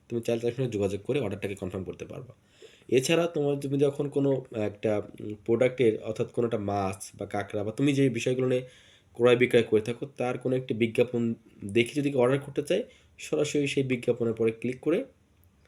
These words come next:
এখানে অর্ডার নাও নামে একটা অপশন আছে, এখানে ক্লিক করে সে তার অর্ডারটি করতে পারবে। তবে, আহ, আমার তোমার, আহ, ব্যবসাটা ভালো লেগেছে, এই জন্য তোমাকে উৎসাহ আরও বৃদ্ধি করার জন্য, যাতে তুমি আরও উৎসাহ পাও, সেই জন্য মূলত এই ব্লগ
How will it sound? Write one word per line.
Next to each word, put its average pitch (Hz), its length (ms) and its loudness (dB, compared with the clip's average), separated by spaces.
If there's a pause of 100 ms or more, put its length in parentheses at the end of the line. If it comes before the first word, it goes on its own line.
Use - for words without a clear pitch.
(360)
এখানে 117 280 0
অর্ডার 113 320 2
নাও 117 220 2
নামে 110 160 0
একটা 107 180 -4
অপশন 127 220 -8
আছে, 139 220 -6
এখানে 113 200 -6
ক্লিক 104 280 -6
করে 147 240 -2 (460)
সে - 160 -4
তার 107 240 0
অর্ডারটি 101 320 -2
করতে 90 260 -6
পারবে। 85 180 -4
তবে, 165 280 4
আহ, - 460 -6
আমার 135 240 6
তোমার, 139 320 2
আহ, 117 280 0
ব্যবসাটা 113 400 2
ভালো 117 240 2
লেগেছে, 127 400 4 (540)
এই 113 120 2
জন্য 127 160 2
তোমাকে 131 300 -2
উৎসাহ 135 320 -4 (500)
আরও 120 200 2
বৃদ্ধি 110 320 0
করার 101 220 -2
জন্য, 87 200 -8
যাতে 101 140 -8
তুমি 117 120 -2
আরও 117 140 -2
উৎসাহ 110 340 -6
পাও, 104 200 -4 (400)
সেই 135 260 -2
জন্য 135 200 -4
মূলত 123 340 -6
এই 110 160 -4
ব্লগ 101 260 -4